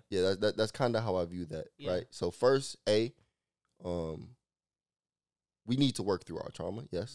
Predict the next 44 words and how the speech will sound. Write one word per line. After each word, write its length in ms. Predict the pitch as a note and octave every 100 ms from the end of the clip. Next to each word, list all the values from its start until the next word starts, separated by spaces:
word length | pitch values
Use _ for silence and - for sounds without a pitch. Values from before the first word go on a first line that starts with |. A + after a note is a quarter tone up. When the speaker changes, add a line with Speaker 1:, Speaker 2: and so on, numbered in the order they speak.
| -
Speaker 2:
Mm-hmm. 140 | _
Speaker 1:
That's 100 | -
very, 380 | A2 F#2+ F#2 G2 - _ _ _ _
very 400 | F2+ F2+ E2 E2+ - _ _ -
apparent 380 | - - - - _
Speaker 2:
Mm-hmm. 240 | C3+ _ -
Speaker 1:
at 80 |
this 160 | - E2
point. 300 | - F2+ G#2+ _ _ _ _ _ _ _
But 220 | E2+ F2 D#2+ _ _
also, 500 | B2 C3+ G#2+ E2+ G2 _ _ _ _
when 100 | F#2+
a 40 | F#2+
person 340 | B2 A#2 G2+ -
is 280 | A2+ B2
working 300 | A#2+ A#2+ B2+
through 120 | A#2+ A#2
their 140 | B2
trauma 300 | B2+ C3 B2+
and 100 | G#2+
they're 80 | G#2
doing 260 | G#2 A#2
a 40 | A2
good 220 | G#2+ A#2
thing, 280 | A#2 A2+ C#3+ _ _ _ -
and 60 |
they're 60 | F#2+
doing 300 | G2 A#2 A#2+
great 260 | A2+ A2 -
things, 300 | A2 B2 -
or 120 | A#2+
even 240 | C3+ F3 F3
trying 340 | - E3 D#3+
to 80 | D3
do 160 | A2+
great 240 | G#2+ A2 A2
things 220 | A2 A2
and 100 | A2+
they 80 | A2
haven't 280 | A#2+ B2+ A2+
accomplished 480 | - C3+ A2+ G#2
them 120 | G#2+ G#2
yet, 160 | - - _
Speaker 2:
Yeah. 160 | C#3